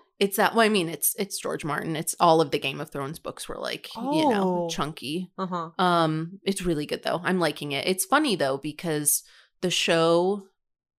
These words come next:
Speaker 1: starts with, you know, Rhaenyra,
Speaker 2: Mm-hmm.
Speaker 1: um, but she doesn't really come along until, like, halfway through the book.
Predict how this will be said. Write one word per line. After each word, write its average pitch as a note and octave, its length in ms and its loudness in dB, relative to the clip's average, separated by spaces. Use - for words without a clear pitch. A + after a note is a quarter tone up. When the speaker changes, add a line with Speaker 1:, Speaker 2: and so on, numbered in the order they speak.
Speaker 1:
starts D3+ 480 0
with, D#3 340 -6
you E3+ 140 2
know, D3+ 140 2
Rhaenyra, C#3+ 680 -4
Speaker 2:
Mm-hmm. G3 300 -6
Speaker 1:
um, C#3+ 400 0
but - 140 -2
she A#3 200 -2
doesn't G#3+ 220 0
really D#3+ 180 -2
come E3 160 -6
along D3 220 -2
until, C#3+ 220 -8
like, - 160 -6
halfway - 400 -4
through C3 200 -8
the - 80 -10
book. - 280 -10